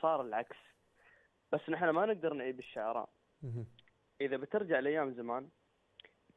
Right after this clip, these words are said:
Speaker 1: كان في الشاعر الممتاز والشاعر المتوسط.
Speaker 2: مهم.
Speaker 1: بس كان يطلع الشاعر الممتاز. ليش؟ لأن المسؤولين يعني ما يختارون ب-،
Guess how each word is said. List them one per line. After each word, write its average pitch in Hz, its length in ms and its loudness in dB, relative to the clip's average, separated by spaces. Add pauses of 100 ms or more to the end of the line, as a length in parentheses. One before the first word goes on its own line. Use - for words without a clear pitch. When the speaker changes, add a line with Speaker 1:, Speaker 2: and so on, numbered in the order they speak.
(120)
Speaker 1:
كان 226 180 4
في 214 100 -4
الشاعر 147 540 2
الممتاز 120 800 0 (180)
والشاعر 185 640 2
المتوسط. 156 1400 2 (240)
Speaker 2:
مهم. 113 340 -6
Speaker 1:
بس 139 160 2
كان 185 220 4
يطلع 202 240 0
الشاعر 131 400 2
الممتاز. 120 460 -6 (200)
ليش؟ 147 240 2 (120)
لأن 131 280 -4
المسؤولين 131 680 -2 (760)
يعني 120 380 2
ما 135 140 4
يختارون 143 760 2
ب-، 101 920 -2